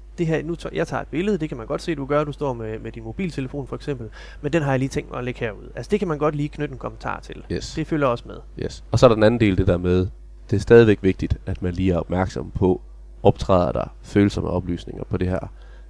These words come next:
Speaker 2: Øhm, så det skal folk jo være opmærksom på. Øh, og hvis ikke man lige, i hvert fald lige har været opmærksom på det i det øjeblik, hvor man fik taget billedet, jamen, så er det måske godt lige at være opmærksom på, jamen, når man lægger nogle ting på nettet,
Speaker 1: Ja.
Speaker 2: jamen, hvor,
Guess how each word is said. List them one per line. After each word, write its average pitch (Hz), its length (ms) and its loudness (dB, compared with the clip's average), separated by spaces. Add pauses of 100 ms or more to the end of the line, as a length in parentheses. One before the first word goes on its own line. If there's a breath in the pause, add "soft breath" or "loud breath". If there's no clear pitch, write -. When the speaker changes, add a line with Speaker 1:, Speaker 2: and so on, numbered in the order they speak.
(100)
Speaker 2:
Øhm, 87 360 -4
så - 180 0
det 104 200 4
skal 85 240 0
folk - 320 4
jo 87 60 -2
være 80 220 -2
opmærksom 98 440 0
på. 92 240 0 (400 loud breath)
Øh, - 260 -4 (580)
og 87 160 -4 (100)
hvis 95 220 -4
ikke 107 140 2
man 92 100 0
lige, 101 100 0
i - 20 2
hvert 92 140 4
fald 95 120 0
lige 101 80 4
har 90 80 0
været 85 120 2
opmærksom 90 360 -2
på 92 100 0
det 87 80 0
i 85 40 -2
det 90 180 4
øjeblik, 90 320 4
hvor 90 220 -2
man - 140 -10
fik - 160 -10
taget 123 260 10
billedet, 104 360 4 (360 loud breath)
jamen, 87 260 -4
så 92 280 4 (140)
er 85 120 0
det 87 80 -2
måske 90 300 -2
godt 92 180 2
lige 95 100 2
at 82 40 2
være 82 100 2
opmærksom 90 360 0
på, 90 280 -2
jamen, 92 200 -8
når 90 120 -2
man 90 140 -2
lægger 92 200 0
nogle 90 160 -2
ting 104 200 2
på 95 100 0
nettet, 95 320 4 (140)
Speaker 1:
Ja. 131 140 0 (100)
Speaker 2:
jamen, 85 160 -4
hvor, - 160 -4